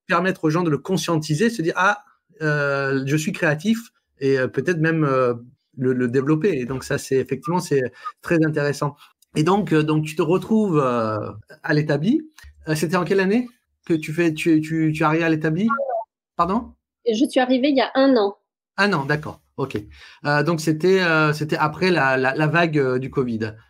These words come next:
Speaker 2: Ouais.
Speaker 1: Euh, mais tu peux évidemment nous parler un peu de, de ce qui s'est passé, comment le, le, l'établi a contribué. On en reviendra, euh, sur ce point parce que c'est quand même,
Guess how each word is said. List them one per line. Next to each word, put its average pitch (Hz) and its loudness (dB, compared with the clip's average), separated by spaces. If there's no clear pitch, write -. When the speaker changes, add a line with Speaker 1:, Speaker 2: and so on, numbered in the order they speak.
Speaker 2:
Ouais. 196 2
Speaker 1:
Euh, 110 -6
mais 160 2
tu 156 -4
peux 180 2
évidemment 165 2
nous 165 0
parler 160 0
un 180 0
peu 175 0
de, 156 2
de 151 0
ce 151 -6
qui 147 -8
s'est 151 -4
passé, 151 -2
comment 160 -2
le, 143 2
le, 139 2
l'établi 139 -2
a 151 0
contribué. 151 -4
On 151 0
en 175 2
reviendra, 170 0
euh, 120 -4
sur - -18
ce - -10
point 160 -2
parce 131 -8
que - -20
c'est - -16
quand 131 -4
même, 135 0